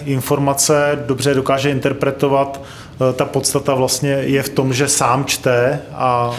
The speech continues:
má, má tu jazykovou vybavenost na vysoké úrovni.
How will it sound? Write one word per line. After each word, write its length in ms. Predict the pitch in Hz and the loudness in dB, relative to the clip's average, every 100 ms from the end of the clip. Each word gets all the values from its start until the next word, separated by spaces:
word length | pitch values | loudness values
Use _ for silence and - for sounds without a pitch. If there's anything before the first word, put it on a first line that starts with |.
| - | -6
má, 260 | 131 123 131 | 0 2 2
má 260 | 127 127 | 4 4
tu 520 | 127 143 135 135 135 131 131 | 2 0 0 -2 -6 -8 -6
jazykovou 520 | 135 127 131 143 131 | -2 0 0 0 2
vybavenost 560 | 131 127 127 127 131 135 | 2 2 2 2 0 0
na 100 | 127 | 0
vysoké 320 | 120 120 127 | 0 0 0
úrovni. 340 | 117 107 98 | 0 -2 -4